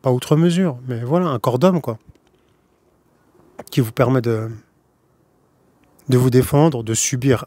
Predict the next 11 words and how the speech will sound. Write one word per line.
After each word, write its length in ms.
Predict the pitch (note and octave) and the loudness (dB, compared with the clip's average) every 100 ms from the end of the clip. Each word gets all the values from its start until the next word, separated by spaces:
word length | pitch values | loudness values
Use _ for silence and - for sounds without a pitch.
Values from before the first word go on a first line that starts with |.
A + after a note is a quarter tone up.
| - | -2
un 100 | C3+ | 0
ou 120 | B2 | 0
deux 140 | A2+ | -4
coups 260 | A#2 - C#3 - | -6 -6 -6 -4
peut-être 480 | B2 C3+ C#3 - _ - _ - | -4 0 -2 -4 _ -20 _ -2
pour 140 | - | 0
pouvoir 300 | C#3+ A2+ A2+ | 0 2 0
réagir, 600 | - G#2+ G#2 B2 F#3 - _ _ _ _ _ _ _ | 0 -4 -2 -2 -4 -6 _ _ _ _ _ _ _
mais 120 | C3+ C3 | 2 2
avant 260 | A#2+ B2 | 2 0
tout 280 | - C#3 | -2 -6